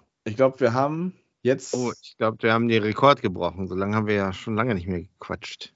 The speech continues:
Speaker 1: Ja gut, aber wir haben ja jetzt auch lange nicht mehr gequatscht.
Speaker 2: Ja.
Speaker 1: Und da muss man ja auch schon mal zusehen, dass man, dass man, äh, mal wieder was, äh, Zählbares auf die Waage bringt.
Speaker 2: Richtig.
Speaker 1: Und ich glaub, das haben wir jetzt auch gemacht.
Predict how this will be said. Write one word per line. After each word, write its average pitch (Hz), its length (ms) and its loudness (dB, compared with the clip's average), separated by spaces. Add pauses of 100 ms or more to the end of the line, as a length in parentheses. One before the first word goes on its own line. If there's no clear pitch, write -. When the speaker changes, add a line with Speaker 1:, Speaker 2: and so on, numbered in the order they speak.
(160)
Speaker 1:
Ja 113 160 4
gut, 117 220 4
aber 95 260 -2
wir 104 120 4
haben 117 220 4
ja 107 80 4
jetzt 110 140 2
auch 98 160 2
lange 117 420 10
nicht 98 160 -2
mehr 95 100 -4
gequatscht. 101 500 4
Speaker 2:
Ja. - 40 -20
Speaker 1:
Und 104 100 -4
da 107 60 4
muss 117 240 0
man 117 140 2
ja 107 60 6
auch 107 120 8
schon 117 180 0
mal 110 380 4
zusehen, 113 400 2
dass 107 180 2
man, 104 360 0
dass 107 160 0
man, 101 480 0
äh, 95 320 10
mal 104 540 4
wieder 107 200 10
was, 101 380 4
äh, 95 240 8
Zählbares 113 480 8
auf 95 100 0
die 95 120 -2
Waage 113 260 8
bringt. 95 340 0 (560)
Speaker 2:
Richtig. - 520 -10 (340)
Speaker 1:
Und 123 260 6
ich 117 140 4
glaub, 160 100 12
das 151 160 10
haben 156 160 8
wir 147 80 12
jetzt 143 140 12
auch 135 140 8
gemacht. 135 640 0